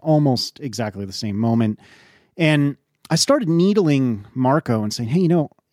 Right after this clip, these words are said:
we should do a show about cars. Like, even if we never distribute it, we should just talk about cars." 'Cause it was something that Marco didn't ever really talk about, or not that much anyway. It's something that I really enjoy. It's something we both really enjoy, even though I think even Marco would, it, concede that we know almost nothing about.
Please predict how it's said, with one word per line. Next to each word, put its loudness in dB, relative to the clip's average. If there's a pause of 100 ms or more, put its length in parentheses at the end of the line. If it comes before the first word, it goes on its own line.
(160)
we 2
should -2
do 2
a 2
show 0
about -2
cars. -10
Like, -4
even 2
if 0
we 2
never 4
distribute -2
it, -2
we 2
should -2
just -4
talk 0
about -4
cars." -10
'Cause 0
it 2
was 2
something 2
that 4
Marco 2
didn't 2
ever -2
really 0
talk -4
about, -4 (120)
or -4
not 0
that -4
much -8
anyway. -4 (360)
It's 2
something 2
that 4
I 4
really 4
enjoy. 4 (140)
It's -2
something 4
we 2
both 0
really 0
enjoy, -2
even -2
though 0
I -2
think -2
even -4
Marco -2
would, -4
it, -8
concede -2
that -2
we 2
know 2
almost 0
nothing -4
about. 0